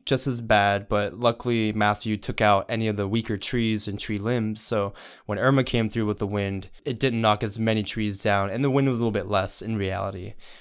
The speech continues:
Um, with the storm surge, I was expecting it to be roughly the same with water coming up the yards and from the marsh, but it was actually a little bit worse than I had expected it to be.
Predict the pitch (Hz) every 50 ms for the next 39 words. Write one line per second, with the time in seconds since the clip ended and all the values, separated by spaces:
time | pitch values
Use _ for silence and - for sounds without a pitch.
0 | - _ - 110 107 104 101 98 101 104 - 127 120 117 - 110 - - 143 151
1 | 170 170 165 - 139 127 117 113 107 117 - 135 131 131 135 131 - - - 135
2 | 147 143 - 165 156 143 117 - - 127 113 120 120 117 117 113 110 113 110 -
3 | - - - - - - 127 135 165 185 - - - 208 208 202 165 147 123 -
4 | - - 139 135 131 123 117 110 110 107 104 - 113 113 113 117 117 113 110 -
5 | - - 120 117 117 110 110 107 - - 107 104 107 110 113 113 110 110 107 104
6 | - - 107 104 98 - 123 110 104 101 101 104 101 107 143 170 - - - -
7 | - _ _ _ - - _ _ _ - 139 139 139 135 143 143 147 - - 202
8 | 180 170 - - - 147 147 175 170 180 143 139 127 120 127 131 131 127 127 -
9 | - - - - 147 127 120 127 123 120 117 113 113 113 - - 113 117 120 110
10 | 110 - - - - 127 123 - - 127 110 104 - - 120 101 98 110 107 110
11 | 143 175 175